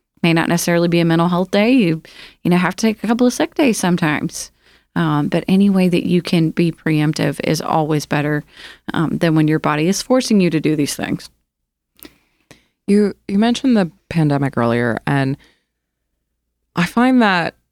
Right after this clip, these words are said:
Speaker 2: post-pandemic, there's, my threshold is different for stress. Like, what brings me to the brink of, of being very stressed feels different than prior. I feel like there is a <laughs> line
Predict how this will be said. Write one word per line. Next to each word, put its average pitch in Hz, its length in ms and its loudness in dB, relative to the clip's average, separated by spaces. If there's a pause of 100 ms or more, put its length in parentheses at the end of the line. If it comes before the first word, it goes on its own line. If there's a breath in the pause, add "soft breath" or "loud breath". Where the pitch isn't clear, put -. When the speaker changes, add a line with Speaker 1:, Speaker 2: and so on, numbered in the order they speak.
(300)
Speaker 2:
post-pandemic, 165 960 0
there's, 139 540 -4 (640)
my 165 180 0
threshold 185 960 0
is 151 320 -2
different - 720 -4 (320)
for 233 100 2
stress. - 560 -2
Like, 151 220 -2
what 156 180 0
brings 156 380 0
me 151 140 2
to - 120 -6
the 151 80 0
brink 143 480 -2 (220)
of, 147 400 -4
of 143 120 -2
being 143 280 0
very 139 260 0
stressed 139 400 -2
feels 151 320 -2
different 147 520 -2
than 165 200 0
prior. 156 540 -2
I 170 100 0
feel - 180 -4
like 156 180 -4
there 160 120 0
is 160 140 -2
a 143 100 0
<laughs> - 0 -
line 147 380 0